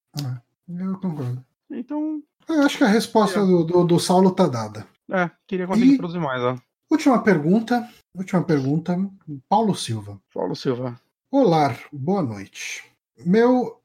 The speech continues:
Speaker 1: é Paulo Silva, acho que é o nome dele, né? Tenho uma
Speaker 2: Sim, tá.
Speaker 1: pergunta.
Speaker 2: Não tamo aqui pra julgar.
Speaker 1: Não tamo aqui pra julgar. Qual história da literatura que vocês acreditam que daria um bom jogo? Qualquer história, conhecida ou não. E qual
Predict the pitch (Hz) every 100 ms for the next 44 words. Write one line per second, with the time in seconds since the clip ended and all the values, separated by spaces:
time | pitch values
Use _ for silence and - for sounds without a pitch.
0 | - 170 180 180 - 170 170 180 170 -
1 | 117 117 - 131 131 127 110 98 92 101
2 | 120 _ _ - _ 233 254 254 196 240
3 | 269 269 247 143 110 - 95 _ _ _
4 | 147 127 127 135 139 151 156 - _ _
5 | 139 127 131 139 139 131 - 117 123 123
6 | - _ _ _ _ _ _ 269 302 320
7 | - - 190 185 196 185 165 - 151 127
8 | - 170 196 190 185 156 135 170 156 160
9 | 143 127 185 196 160 147 127 131 160 147
10 | 131 180 156 101 113 101 101 _ - 220
11 | - 285 - - 127 120 120 - 156 131
12 | 196 196 139 110 117 _ _ _ - 165
13 | - 220 - 269